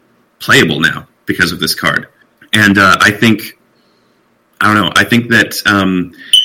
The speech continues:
if you go into a situation where you're not prepared with, um, a way to,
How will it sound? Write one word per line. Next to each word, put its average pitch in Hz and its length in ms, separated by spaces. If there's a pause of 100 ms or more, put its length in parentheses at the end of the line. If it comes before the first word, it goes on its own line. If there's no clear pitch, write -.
if 101 160
you 120 100
go 120 180
into 110 220
a 98 40
situation 104 880
where 92 460
you're 95 160
not 104 220
prepared 104 600
with, 90 380
um, 90 380
a 85 60
way 92 240
to, 92 540